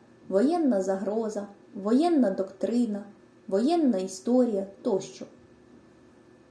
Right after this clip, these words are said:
А прикметник військовий означає той, який стосується війська або військовослужбовців, а також той, який прийнятий, установлений у війську,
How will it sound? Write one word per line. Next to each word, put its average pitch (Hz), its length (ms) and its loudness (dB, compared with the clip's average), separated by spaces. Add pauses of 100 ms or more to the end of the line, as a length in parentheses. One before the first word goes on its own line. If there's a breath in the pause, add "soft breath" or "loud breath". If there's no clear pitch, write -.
(140)
А 190 80 -2
прикметник 196 720 -2
військовий 233 640 -2 (260)
означає 196 680 -2
той, 339 320 -2 (180)
який 320 340 2
стосується 262 760 -2
війська 247 540 -4 (140)
або 208 300 0
військовослужбовців, 254 1300 0 (420 loud breath)
а - 120 -8
також 208 400 -2
той, 294 400 0 (100)
який 208 340 -2
прийнятий, 311 800 -2
установлений 277 880 0
у 302 140 0
війську, 208 500 -4